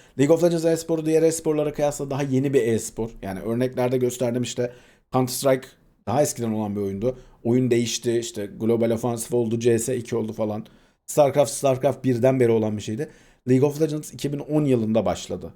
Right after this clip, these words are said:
e-sporu. Şu an on beşinci senesi. Faker bunun on üçünde var. O sezon üçte başladı. Sezon üçte profesyonel oyuncu oldu. Ve bunun on üçünde bulundu. Belki yirmisinde bulunacak. Bu işi en büyüten isimlerden bir tanesi. Ve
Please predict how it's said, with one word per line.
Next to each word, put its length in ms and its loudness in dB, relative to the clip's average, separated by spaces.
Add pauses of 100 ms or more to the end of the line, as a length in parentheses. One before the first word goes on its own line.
e-sporu. 640 -6 (200)
Şu 180 0
an 100 0
on 200 -2
beşinci 280 -2
senesi. 440 -6 (200)
Faker 320 2
bunun 180 -2
on 100 -2
üçünde 360 0
var. 320 -2
O 120 -4
sezon 280 0
üçte 280 0
başladı. 520 -2 (480)
Sezon 160 -4
üçte 420 2
profesyonel 500 -6
oyuncu 260 -8
oldu. 260 -10 (300)
Ve 100 0
bunun 160 0
on 120 0
üçünde 340 0
bulundu. 420 0 (1400)
Belki 300 2
yirmisinde 480 2
bulunacak. 460 -8 (1080)
Bu 80 0
işi 360 -4
en 200 0
büyüten 260 2
isimlerden 580 -2
bir 60 -6
tanesi. 360 -4
Ve 220 2